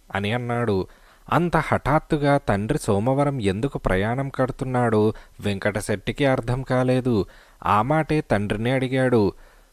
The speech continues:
"సోమవరంతో పాటు మనం రామవరం కూడా వెళ్ళవలసి ఉంటుంది. మనం తిరిగి ఊరు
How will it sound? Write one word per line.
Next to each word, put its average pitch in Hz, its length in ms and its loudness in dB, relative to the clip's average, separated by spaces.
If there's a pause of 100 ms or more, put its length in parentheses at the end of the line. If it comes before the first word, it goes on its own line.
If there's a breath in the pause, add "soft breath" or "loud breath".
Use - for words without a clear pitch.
(200 soft breath)
"సోమవరంతో 160 840 2
పాటు 143 400 2
మనం 131 360 0
రామవరం 131 540 2
కూడా 139 380 2
వెళ్ళవలసి 120 580 2
ఉంటుంది. 131 560 0 (260 soft breath)
మనం 110 300 0
తిరిగి 107 340 0
ఊరు 110 300 2